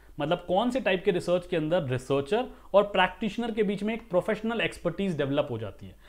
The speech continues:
मतलब ध्यान रखिए फोकस यहाँ पे डेवलपमेंट पे है। Development has to be your keyword। ये आपका यहाँ पे कीवर्ड होना चाहिए। Is it going to be pure research? Is it going to be descriptive research? Is it going to be action research? Or is it going to be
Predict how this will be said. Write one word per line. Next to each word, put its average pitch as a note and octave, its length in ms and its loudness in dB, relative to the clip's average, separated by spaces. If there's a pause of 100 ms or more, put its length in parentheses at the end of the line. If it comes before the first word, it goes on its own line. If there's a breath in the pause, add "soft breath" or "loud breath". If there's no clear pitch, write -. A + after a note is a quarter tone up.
(220 loud breath)
मतलब D#3+ 240 4
ध्यान G3 280 2
रखिए A3 200 2 (100)
फोकस F#3+ 340 4
यहाँ G3+ 180 2
पे A3+ 80 6
डेवलपमेंट D3+ 760 4
पे C3 80 0
है। A2 180 -8 (320 soft breath)
Development F3+ 580 2
has E3 260 0
to E3+ 100 -2
be D#3 120 -2
your C#3+ 180 0 (180)
keyword। G#2+ 440 -8 (360 soft breath)
ये D3 180 4
आपका F3+ 260 4
यहाँ D#3 240 2
पे C3+ 60 -4
कीवर्ड C#3+ 380 0
होना A#2 220 -4
चाहिए। G2 280 -12 (460 soft breath)
Is C3+ 140 0
it D3+ 120 -4
going E3 180 2
to F3 120 2
be E3 120 0
pure F3 220 4
research? F#3 400 -4 (260)
Is C3 120 2
it C3 120 -4
going C#3 200 2
to C#3 100 0
be C3 140 0
descriptive D#3 500 0
research? - 340 -4 (360 soft breath)
Is C#3+ 100 0
it D3+ 160 2
going E3 160 4
to F3+ 80 -2
be F3 80 2 (140)
action A#3+ 300 0
research? F#3+ 420 0
Or D#3+ 180 2
is D#3 140 0
it C#3+ 120 -4
going C3+ 220 0
to D3 80 0
be G3 60 0